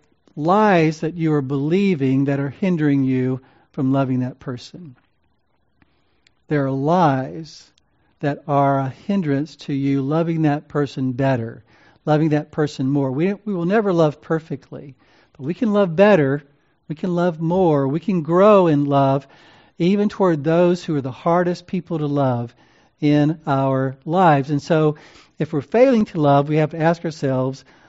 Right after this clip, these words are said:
"What lie am I believing about this person or about this relationship, about my interaction with this person that is hindering me?" In John eight, it,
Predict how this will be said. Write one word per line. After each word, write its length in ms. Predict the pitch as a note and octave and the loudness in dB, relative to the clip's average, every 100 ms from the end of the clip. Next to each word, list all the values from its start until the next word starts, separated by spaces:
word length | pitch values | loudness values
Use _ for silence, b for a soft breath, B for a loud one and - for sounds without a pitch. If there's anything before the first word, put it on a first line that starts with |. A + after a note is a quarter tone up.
| b _ _ G#4+ E4+ - | b _ _ -20 -20 -4
"What 260 | E3+ A3+ | -2 -2
lie 280 | G3+ G3+ A3 | -2 -2 0
am 180 | F#3+ E3 | 0 0
I 140 | D#3 | 0
believing 800 | C#3 C3+ D3+ D#3 B2+ A#2 B2 D3 - _ _ _ C#3 | -2 -2 0 0 -2 -6 -10 -18 -20 _ _ _ -10
about 360 | A#2+ F3 G#3 | 0 2 2
this 200 | A3+ - | -2 -8
person 460 | - G3+ F#3+ - F3 | -4 -4 -4 -4 -4
or 80 | C3+ | -2
about 400 | B2 D#3+ F#3+ F#3+ | 0 2 2 0
this 200 | F#3 F#3+ | -6 -4
relationship, 920 | F3 E3+ E3 F3 D#3+ D#3 D3+ D3 - b b _ _ _ _ _ - | 0 0 0 -4 -6 -2 -2 -2 -6 b b _ _ _ _ _ -12
about 320 | B2 E3 F#3+ | 0 2 2
my 520 | F3+ F3+ F3+ F3+ F3 E3 b | 0 0 2 2 0 -4 b
interaction 580 | F3+ D#3 E3 F3 - E3+ | -2 2 2 0 -2 -4
with 120 | E3 | -2
this 180 | E3 D#3 | -4 -6
person 580 | - E3 D3+ - C#3+ D3 B B B B B | -6 -6 -4 -2 -2 -2 B B B B B
that 280 | - D3 E3+ | 2 2 2
is 360 | F3+ C#3+ C#3+ - | 0 0 0 -4
hindering 720 | - G#3+ G#3 D#3 C3+ B2 B2 - | -2 0 2 2 0 0 -4 -4
me?" 400 | C3+ B2+ A2+ A2+ _ b b b b b _ | -2 -2 -4 -10 _ b b b b b _
In 120 | - B2+ | -8 -2
John 400 | E3 E3+ F3+ - | 2 2 0 0
eight, 460 | F3+ F#3 C#3+ - _ _ _ _ _ | 2 4 2 -4 _ _ _ _ _
it, 160 | - | -16